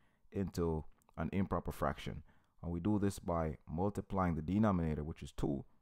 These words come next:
by the whole number, which is three, and then adding that product to one as a numerator right here. So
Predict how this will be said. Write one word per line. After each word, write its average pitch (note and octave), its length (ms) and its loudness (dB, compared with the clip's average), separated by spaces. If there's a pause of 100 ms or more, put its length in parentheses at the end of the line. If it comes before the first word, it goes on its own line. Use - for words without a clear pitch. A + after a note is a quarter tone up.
(120)
by E2+ 120 0
the D#2 120 0
whole F#2 200 4
number, F#2 280 4
which D#2+ 200 0
is D#2 200 -8
three, A2+ 300 0 (260)
and - 100 -2
then D2+ 140 2 (100)
adding G#2 520 4
that D#2+ 200 -4
product F#2+ 480 0 (1400)
to E2 140 0
one D#2 400 2 (500)
as E2+ 80 -10
a D#2 60 -2
numerator D2+ 380 2
right C2 180 -2
here. - 200 -6
So C2+ 320 -4